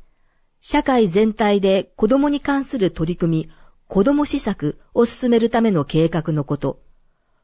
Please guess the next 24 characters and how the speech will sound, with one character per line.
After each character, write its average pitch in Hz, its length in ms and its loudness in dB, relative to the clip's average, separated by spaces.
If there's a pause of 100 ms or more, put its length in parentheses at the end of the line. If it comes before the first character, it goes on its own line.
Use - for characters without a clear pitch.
(340)
都 240 120 4
道 294 260 4
府 285 100 -10
県 202 240 0
と 175 120 -4
市 - 120 -6
町 285 200 0
村 220 260 2
に 151 240 -4
策 - 260 -4
定 254 260 2
の 240 160 2
努 156 160 2
力 240 200 2
義 240 140 0
務 233 120 2
が 147 140 -2
課 165 120 -4
せ 202 120 -2
ら 202 100 2
れ 170 100 2
て 147 120 -4
い 135 120 -2
る。 - 160 -12